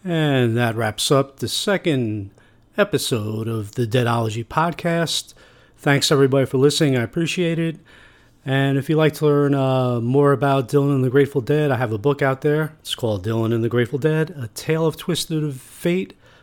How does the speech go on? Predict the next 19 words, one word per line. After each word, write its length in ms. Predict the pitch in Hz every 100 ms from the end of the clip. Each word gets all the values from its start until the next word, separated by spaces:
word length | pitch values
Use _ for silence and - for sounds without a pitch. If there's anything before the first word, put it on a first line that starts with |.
| _
available 720 | 117 123 135 139 123 139 143
on 320 | 143 147 147
Amazon. 760 | 139 143 151 147 170 170 170 160 - - - - -
And 460 | 160 160 156 156
also, 680 | 160 165 156 156 147 147 143 143 -
you 120 | 131
can 100 | 127
find 240 | 139 135
it 80 | 131
on 160 | 131 120
my 200 | 120 113
website, 680 | 135 147 - 160 151 143 - -
tangledupintunes 1160 | - 143 147 139 147 147 117 - 147 147 139
dot 260 | - 139 131
com. 440 | - 117 104 98 - - - _
This 80 | 143
is 120 | 131
Howard 320 | 110 143 151
Weiner, 600 | 139 147 151 156 156 156